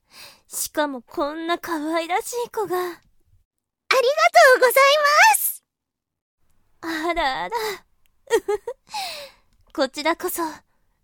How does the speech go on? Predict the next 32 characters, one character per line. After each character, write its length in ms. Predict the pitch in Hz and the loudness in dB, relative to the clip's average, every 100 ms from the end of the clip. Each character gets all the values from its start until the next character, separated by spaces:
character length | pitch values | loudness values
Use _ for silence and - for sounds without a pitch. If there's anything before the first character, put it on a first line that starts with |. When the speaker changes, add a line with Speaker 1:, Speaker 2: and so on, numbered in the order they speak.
| _ | _
Speaker 1:
サ 280 | - - 302 | -16 -6 -4
ナ 160 | 302 | -4
と 80 | 294 | -8
遊 320 | 214 208 285 | -10 -10 -6
ん 80 | 269 | -6
で 100 | 277 | -6
く 100 | 294 | -6
れ 120 | 294 | -6
て 100 | 285 | -2
あ 80 | 277 | -2
り 140 | 294 381 | -2 -4
が 100 | 403 | -4
と 120 | 320 | -4
う 80 | 302 | -4
ね。 360 | 320 415 427 _ _ _ _ _ _ _ _ _ _ _ | -2 -4 -6 _ _ _ _ _ _ _ _ _ _ _
今 220 | 440 453 | 0 2
日 40 | 403 | 0
は 80 | |
も 180 | 311 381 | 0 0
う 60 | 339 | -2
帰 160 | 370 | -2
っ 80 | 403 453 | -4 -4
ち 120 | 339 | -6
ゃ 60 | |
う 40 | 262 | -4
の？ 200 | 240 302 | -4 -6
Speaker 2:
は 20 | |
い。 80 | 480 _ _ _ _ _ _ _ _ _ _ - 571 679 605 427 - 698 - - _ - - | -8 _ _ _ _ _ _ _ _ _ _ -2 2 6 6 4 0 -14 -16 -20 _ -20 -18
暗 160 | - 415 | -6 2
く 0 | |
な 0 | |
る 100 | 427 | 2